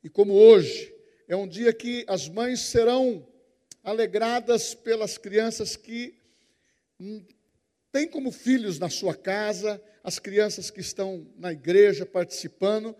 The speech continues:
a gente percebe como é bom você ver as nossas crianças sendo bem cuidadas, ensinadas nos princípios da palavra. Então você, mamãe, traga o seu filho.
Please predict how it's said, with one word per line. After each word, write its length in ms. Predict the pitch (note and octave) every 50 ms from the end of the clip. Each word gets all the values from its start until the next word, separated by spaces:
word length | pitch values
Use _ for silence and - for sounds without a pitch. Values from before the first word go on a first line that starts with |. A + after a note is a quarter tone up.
| _ _ _ _ _ _ _
a 40 | G#3
gente 180 | G#3+ A3+ - -
percebe 640 | - - G#3+ G3 - - - G3+ G#3 G#3 G3 G3 F#3+
como 640 | - _ - D4+ E4 E4+ D4+ C4+ A#3+ G3+ E3 - -
é 120 | - - A#3+
bom 500 | D3 C3+ D3 G3 G3+ G3 F#3 E3+ C3 - - - _ _ _ _
você 280 | F3+ F3 - - F3 D#3
ver 520 | B2 B2+ D#3+ F3 F#3+ G3+ G3 E3 - - - - _ _ _ _ _ _ _ _ _ _ _ _ _ _ _ _ _ _ _ _ _ _
as 200 | - D#3+ C#3+ C3+
nossas 400 | D3+ G#3 G#3+ - - G3+ E3+ -
crianças 640 | - G3 F3 E3+ F3 F#3 F3 F3 F3 - F#3 E3+
sendo 340 | - - - F#3 F#3 E3+ E3+
bem 460 | D3 C3+ E3 F3+ F#3+ G3 G3 F#3+ F#3 - _
cuidadas, 920 | _ F#3+ F3 D#3+ C3+ C#3+ E3 E3 E3+ F3+ E3+ E3 G3 G3 F#3+ - - - - -
ensinadas 960 | G3+ G#3+ G3+ - - - F#3 E3+ E3+ F3+ F#3 F#3 F#3 F#3 G#3+ G#3+ G#3 G#3+ - - - _ _ _
nos 280 | _ F#3+ G3 - - -
princípios 680 | - _ G3+ F#3+ F#3 D3 - - - F#3+ - E3+ D#3 B2+
da 120 | D3 C3+
palavra. 420 | - - C3 A#2 A2 F#2+ F#2+ _ _ _ _ _ _ _ _ _ _ _ _ _ _ _ _ _ _ _ _ _ _ _ _ _ _ _ _ -
Então 240 | C#3 - - G3
você, 300 | G3+ F#3+ F#3+ G3 - G#3
mamãe, 600 | G3 G3 F3 E3 E3+ F#3 G3+ G#3+ A3 A3+ A3+ G#3 - _ _ _ _ _ _ _ _ _ _ _ _ _
traga 260 | _ - E3+ F#3 F#3+ F3
o 60 | F3
seu 180 | - - F#3
filho. 480 | - - - F3+ F#3 E3 D3 B2 A2 -